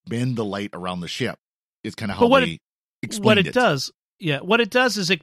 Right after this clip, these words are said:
Speaker 2: it creates limitations on it, so that, you know, if you could, if you could truly be invisible and fight, then you are, you know, nearly invincible. Where this creates the limitation of you have to, they have to decloak to fire, which is something that we get
Speaker 1: Mm-hmm.
Speaker 2: throughout the rest of Star Trek to kind of balance out the,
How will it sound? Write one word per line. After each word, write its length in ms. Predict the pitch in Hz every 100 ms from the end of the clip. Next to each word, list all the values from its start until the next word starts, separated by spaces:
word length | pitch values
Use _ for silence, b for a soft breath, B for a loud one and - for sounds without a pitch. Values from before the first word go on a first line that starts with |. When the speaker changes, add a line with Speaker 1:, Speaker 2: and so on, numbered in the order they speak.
| -
Speaker 2:
it 220 | 202 165
creates 320 | - 196 175
limitations 800 | 175 190 180 - 175 165 135 113
on 180 | 120 101
it, 160 | 95 -
so 140 | 160
that, 300 | 147 143 139 -
you 120 | 151
know, 80 | 165
if 180 | 170
you 80 | 196
could, 160 | 196 214
if 220 | 208 185
you 80 | 208
could 140 | 208
truly 220 | - 254 208
be 100 | 202
invisible 460 | 170 170 160 160
and 80 | 139
fight, 360 | - 240 180 170 _ _ _
then 320 | 160 175 165
you 180 | 165 160
are, 180 | 147 139 - -
you 200 | 170 156
know, 100 | 135
nearly 420 | 147 160 160 151
invincible. 600 | 139 202 170 143 127 123 _ _ 170
Where 220 | 156 151
this 240 | 180 202
creates 380 | - 208 185 156
the 80 | 165
limitation 600 | 175 175 180 175 147 160
of 220 | 143 127
you 120 | 139
have 260 | 139 156 151
to, 120 | -
they 180 | 156 165
have 200 | 160 160
to 100 | 151
decloak 540 | 127 190 196 180 160 -
to 100 | 143
fire, 340 | 151 139 139
which 160 | 147 240
is 100 | 214
something 300 | 269 233 208
that 140 | 196
we 100 | 175
get 260 | 160 170 175
Speaker 1:
Mm-hmm. 120 | 214 - _ _
Speaker 2:
throughout 240 | 175 170 160
the 80 |
rest 260 | 156 160 -
of 80 | 143
Star 180 | - 135
Trek 220 | - 143
to 100 | 139
kind 160 | 139 127
of 100 | 120
balance 380 | 139 139 135 151
out 240 | 131 -
the, 140 | 123